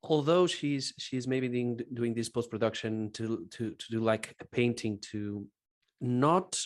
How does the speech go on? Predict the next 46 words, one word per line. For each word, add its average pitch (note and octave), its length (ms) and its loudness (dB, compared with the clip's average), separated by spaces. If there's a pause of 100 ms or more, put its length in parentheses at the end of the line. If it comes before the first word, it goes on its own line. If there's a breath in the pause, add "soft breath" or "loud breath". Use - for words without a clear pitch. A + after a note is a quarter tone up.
(120)
all D3 220 2
the C3+ 120 0
photos A#2+ 580 4
would A#2 240 -4
be A#2 120 4
good A#2 440 4
to - 240 -4
do G#2+ 160 2
this F#2+ 240 -4
for - 160 -6
sure. - 320 -2 (440)
You A2+ 120 2
know, A2+ 280 2
it's, - 240 -8
n-, C#3+ 220 4
it's - 320 -2 (120)
for - 440 -6
sure F3+ 260 4
is, B2+ 220 4 (100)
well, D3 400 0 (160)
Chris, - 360 2
you D3 80 -2
can C#3+ 140 2
tell C#3 200 6
us A#2+ 140 4
for C#3+ 160 -6
sure F#3 180 2
it's F3+ 140 4
not D#3+ 280 2
easy D3+ 320 0
to C3 120 -6
find D3+ 580 4 (760 loud breath)
like, C#3+ 240 2
a B2+ 40 0
composition C#3 760 2
or B2 160 4
a A#2 60 6
theme C3+ 480 0
to B2 120 -12
be B2 80 -2
able B2 160 0
to A#2+ 140 -6
do A#2+ 460 2
what A2+ 280 0
she - 160 -6
does. F2 400 -8